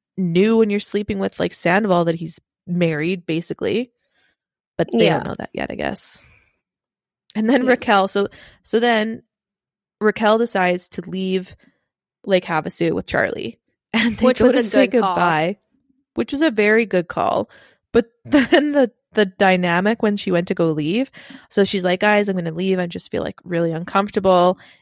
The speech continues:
Speaker 1: And then when she is leaving, she's like, "I'm gonna go hang out with Schwartz."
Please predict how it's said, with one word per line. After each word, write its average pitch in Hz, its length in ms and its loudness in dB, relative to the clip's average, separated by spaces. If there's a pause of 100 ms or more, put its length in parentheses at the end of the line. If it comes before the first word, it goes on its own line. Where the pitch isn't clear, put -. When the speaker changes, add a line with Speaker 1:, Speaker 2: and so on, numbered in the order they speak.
Speaker 1:
And 185 200 0
then 175 340 0 (300)
when 190 180 0
she 185 380 0
is 175 160 -2
leaving, 190 560 2
she's 185 200 -6
like, 180 160 -2
"I'm 170 120 -2
gonna 175 120 -2
go - 160 0
hang 170 200 -2
out - 100 -4
with - 120 -6
Schwartz." - 680 0